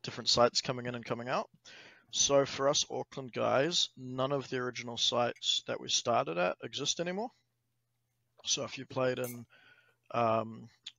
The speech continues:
s-, uh, Mount Wellington, uh, back in the day, that's gone. Uh, North Shore, we used to call ourselves the North Shore Cobras, that's gone. Um,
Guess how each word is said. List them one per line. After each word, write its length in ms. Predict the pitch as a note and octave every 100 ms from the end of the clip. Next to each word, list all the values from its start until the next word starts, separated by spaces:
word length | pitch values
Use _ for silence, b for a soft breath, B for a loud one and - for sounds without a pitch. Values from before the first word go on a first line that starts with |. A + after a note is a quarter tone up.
| _ _ _
s-, 260 | - - -
uh, 100 | A#2+
Mount 180 | A#2 A#2
Wellington, 540 | A#2+ B2 - A#2 A#2 - _ _ _ _ _ _ _ _ _ _ _ _ -
uh, 160 | A#2
back 180 | C3 A#2
in 60 | B2
the 80 | A2
day, 320 | B2+ C3 D#3+ B B B -
that's 220 | C3 -
gone. 340 | C3 B2+ F3+ - B B B B -
Uh, 200 | A#2+ A2+
North 220 | B2+ B2 -
Shore, 360 | - B2+ D3
we 80 | C3
used 160 | C3 -
to 60 |
call 140 | - B2
ourselves 260 | B2 A#2+
the 80 | A#2
North 160 | A#2 -
Shore 120 | A#2+
Cobras, 420 | - B2 C#3+ C3
that's 180 | B2+ -
gone. 260 | B2+ C#3 F3 _ _ _ _ _ _ _ _ -
Um, 460 | B2 B2 B2+ B2